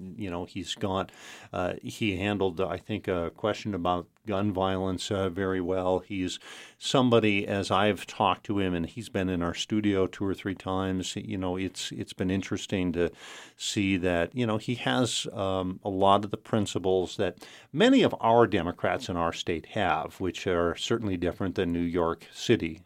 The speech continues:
type of Democrats. And so he's going to be very interested in, you know, hunting rights and, and,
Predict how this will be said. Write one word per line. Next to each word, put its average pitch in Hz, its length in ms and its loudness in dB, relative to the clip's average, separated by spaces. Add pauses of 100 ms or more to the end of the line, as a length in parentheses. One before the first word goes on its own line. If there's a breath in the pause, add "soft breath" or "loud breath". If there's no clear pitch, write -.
type 92 300 -2
of 90 120 -6
Democrats. 85 720 -6
And 87 160 -6 (240 loud breath)
so 175 160 -2
he's 175 240 -2
going 160 220 2
to 139 60 0
be 123 180 4
very 113 400 4
interested 104 580 0
in, 87 380 -2 (360 soft breath)
you 113 120 -4
know, 87 300 0 (260)
hunting 127 500 2
rights 107 720 4
and, 85 280 -6
and, 82 460 -10